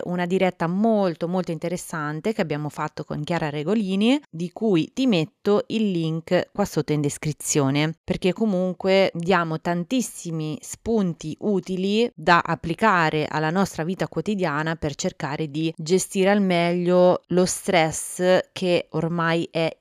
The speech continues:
inevitabile nelle nostre vite moderne. Purtroppo non possiamo farne a meno, siamo bombardati ormai da fattori stressogeni ad ogni lato, quindi dobbiamo cercare appunto di essere resilienti, quindi rispondere nella maniera più adeguata a tutti questi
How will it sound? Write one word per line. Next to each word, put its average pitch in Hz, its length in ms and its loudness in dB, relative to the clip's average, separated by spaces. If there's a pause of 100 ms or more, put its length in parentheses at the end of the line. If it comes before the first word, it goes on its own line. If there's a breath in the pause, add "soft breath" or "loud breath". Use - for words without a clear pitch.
inevitabile 170 1200 2
nelle 165 240 0
nostre 151 360 -4
vite 143 200 -8
moderne. 143 680 -4
Purtroppo 160 600 -2
non 202 340 2
possiamo 160 380 -4
farne 160 260 -4
a - 20 0
meno, 180 560 2
siamo 170 420 -2
bombardati 170 880 8
ormai 165 240 -2
da 156 80 -2
fattori 165 420 -2
stressogeni 151 920 -6
ad 143 160 -8
ogni 180 240 2
lato, 139 320 -2
quindi 160 460 -6
dobbiamo 180 360 0
cercare 160 480 -2
appunto 160 440 -4
di 156 360 -8
essere 160 540 -6
resilienti, 160 840 -2
quindi 156 300 -6
rispondere 175 680 -2
nella 151 220 -6
maniera 165 540 -2
più - 320 -4
adeguata 165 1000 2
a 170 120 -4
tutti 175 280 -8
questi 156 540 -6